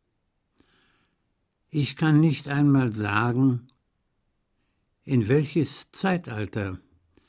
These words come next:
ich mich für meinen Erdenaufenthalt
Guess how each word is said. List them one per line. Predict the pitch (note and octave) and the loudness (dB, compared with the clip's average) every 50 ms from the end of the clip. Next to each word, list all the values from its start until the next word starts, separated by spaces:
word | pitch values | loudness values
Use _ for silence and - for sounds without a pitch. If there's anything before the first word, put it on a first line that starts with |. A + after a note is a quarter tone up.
| _ _ _ _ _ _ _ | _ _ _ _ _ _ _
ich | - B2+ G#2 - | -8 -8 -4 0
mich | C#3 C3 C#3 A#2+ - - | 0 2 2 0 -2 -8
für | - - C3+ B2 A2+ A2+ | -6 -4 -2 -2 -2 -2
meinen | A2 A#2 B2 B2+ C#3+ C#3 C3 B2+ B2 | -2 -2 0 2 2 4 4 2 2
Erdenaufenthalt | A#2+ C#3+ D3+ D#3+ E3 C#3 C#3 C3 B2 B2 - C3+ C3 A#2+ - C#3 B2 - - A2+ G#2 G#2 G2+ G2+ - - | 0 -2 -2 -2 0 2 2 2 2 0 -4 -6 -6 -4 -4 -4 -4 -4 -4 -4 -4 -4 -4 -6 -10 -18